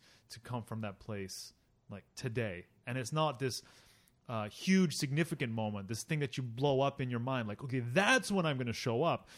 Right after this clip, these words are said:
That's when I'm gonna be powerful." What this is, it's like, no, it could be as simple as that lollipop. It could be as simple as the door that you open or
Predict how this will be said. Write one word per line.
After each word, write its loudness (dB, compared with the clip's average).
That's 2
when 4
I'm 4
gonna 0
be 0
powerful." 4
What 4
this 6
is, 4
it's -4
like, 2
no, 0
it -4
could -4
be 0
as 0
simple -2
as -2
that -4
lollipop. -2
It -2
could -2
be 2
as 0
simple 0
as 0
the -4
door -2
that -8
you -6
open -6
or 0